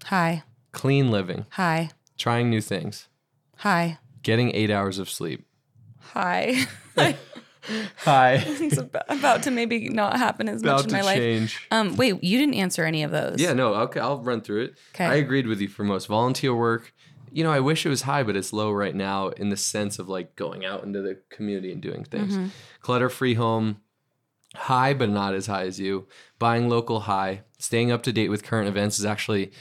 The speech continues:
Speaker 2: low. I don't go and seek that stuff, but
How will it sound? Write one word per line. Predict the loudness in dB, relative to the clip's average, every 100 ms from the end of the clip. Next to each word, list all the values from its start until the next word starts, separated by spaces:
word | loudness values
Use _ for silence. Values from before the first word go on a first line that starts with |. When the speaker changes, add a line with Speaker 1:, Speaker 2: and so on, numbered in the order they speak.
| -20 -18 -4
Speaker 2:
low. | 0 4 4 2
I | 2
don't | 0 0
go | 0
and | 0 -2
seek | -2 -2 -4 -4
that | -4 -2
stuff, | -4 -2 -2 -4 -8
but | -4 0 0 -2